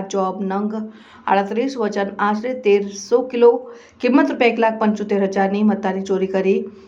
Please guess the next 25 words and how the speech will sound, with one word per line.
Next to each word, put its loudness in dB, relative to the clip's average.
ગુનો 4
કરેલ 2
છે. -8
ઘરફોડ -2
ચોરીનો 4
બનેલ 2
અનડિટેક્ટ 0
ગુનામાં 0
સંડોવાયેલ 0
આરોપીઓને 0
સત્વરે -4
શોધી -6
કાઢવાની 0
અને 0
બનેલ 4
ઘરફોડ 0
ચોરીમાં 0
ગયેલ -2
મુદ્દામાલને -4
શોધી -6
કાઢવાની -4
સૂચના -8
માનનીય -6
પોલીસ -6
કમિશનર -4